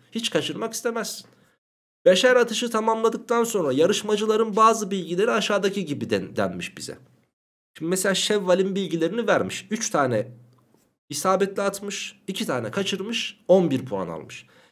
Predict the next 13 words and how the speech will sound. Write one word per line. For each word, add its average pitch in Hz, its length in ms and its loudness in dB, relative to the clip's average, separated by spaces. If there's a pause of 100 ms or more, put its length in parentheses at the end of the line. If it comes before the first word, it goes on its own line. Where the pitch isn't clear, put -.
Şimdi 160 180 -12
üç 196 160 -6
tane 190 240 0
isabetliden 185 680 0
kaç 202 260 -4
puan 139 200 2
alır? 190 320 -4
Üç 190 180 -6
kere 151 160 2
üçten 202 380 -2
dokuz 202 280 0
puan 101 240 -2
alır. - 320 -14